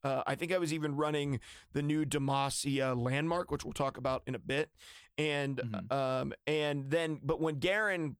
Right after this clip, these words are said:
Speaker 1: when he plays, you rally or you gain an attack token at the beginning of every round, not just when you're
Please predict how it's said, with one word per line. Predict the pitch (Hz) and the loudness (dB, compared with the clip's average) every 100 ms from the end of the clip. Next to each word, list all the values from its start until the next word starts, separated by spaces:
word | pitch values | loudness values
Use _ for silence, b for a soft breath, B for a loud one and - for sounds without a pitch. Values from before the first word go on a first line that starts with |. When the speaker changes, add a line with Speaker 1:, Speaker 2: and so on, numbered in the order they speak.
| _ | _
Speaker 1:
when | 151 147 | -2 2
he | 180 254 | 2 0
plays, | 175 160 131 | 0 0 0
you | 160 | -2
rally | 147 143 170 175 151 | -2 0 2 2 2
or | |
you | 139 160 | 0 -2
gain | 165 175 | -2 0
an | 160 | 0
attack | 143 - 143 | -2 -2 -2
token | 156 135 139 - | -2 -2 -2 -2
at | 139 | -2
the | 135 | -4
beginning | 139 139 | -4 -4
of | 127 - | -2 0
every | 165 151 | 2 2
round, | 117 131 | 0 0
not | 143 147 | 0 0
just | - 143 - | -2 -4 -4
when | 131 131 | -4 -4
you're | 131 139 139 139 135 | -2 0 2 2 0